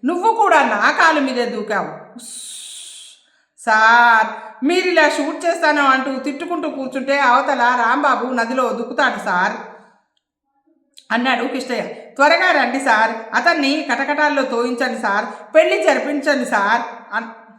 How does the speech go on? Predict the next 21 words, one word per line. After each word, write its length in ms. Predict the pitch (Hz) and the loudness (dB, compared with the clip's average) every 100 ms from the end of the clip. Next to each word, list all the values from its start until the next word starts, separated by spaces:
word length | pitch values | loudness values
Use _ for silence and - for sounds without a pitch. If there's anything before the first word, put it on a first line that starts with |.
| _ _ _ _ _ _ _ _ _ _ _ _ _ _ - | _ _ _ _ _ _ _ _ _ _ _ _ _ _ -2
అన్నాడు 320 | 294 320 254 | 2 2 2
నాగరాజు. 600 | 302 247 226 226 196 180 - - - | 0 0 0 -2 -4 -8 -14 -20 -6
"జైళ్లలో 840 | 190 269 339 359 294 247 277 285 262 | 2 2 4 2 2 2 2 2 0
పెళ్లిళ్ళు 320 | 247 294 302 | 0 0 -2
చేసుకోవడానికి 760 | 262 233 - 233 220 220 302 | -4 -4 -2 0 0 -2 -6
రూల్స్ 340 | 247 269 269 262 | -4 -2 -2 -2
ఒప్పుకోవు." 760 | 269 208 233 285 247 - - - - _ | -4 -4 -6 -4 -4 -6 -10 -18 -20 _
పెళ్ళి 360 | 277 349 359 311 | 0 2 0 0
అతనికి 360 | 226 269 320 | 0 -2 -2
కాదు 260 | - 226 208 | 0 0 0
సార్, 260 | 208 220 226 | -2 -2 -2
నాకు. 320 | 214 220 202 - - - | -2 -2 -4 -12 -18 -10
ఉండవయ్యా, 1080 | 202 233 277 269 262 262 254 233 220 220 - - - | -6 0 4 4 4 2 2 2 2 0 -4 -10 -4
అవతల 400 | 233 285 330 277 220 226 240 | -2 2 2 4 4 4 2
హంతకుడు 400 | 214 240 294 294 | -2 -2 -2 -2
పారిపోతుంటే 680 | 247 214 220 233 226 208 240 | -2 -2 -2 -4 -6 -6 -6
మధ్యన 440 | 226 214 214 220 | -4 -4 -2 0
నీ 560 | 220 262 233 240 214 185 | 0 0 -2 -6 -8 -8
పెళ్లి 240 | 202 254 285 | -4 -2 0
గోల 220 | 269 247 | 0 0
ఒకటి. 340 | 214 208 185 | -4 -6 -8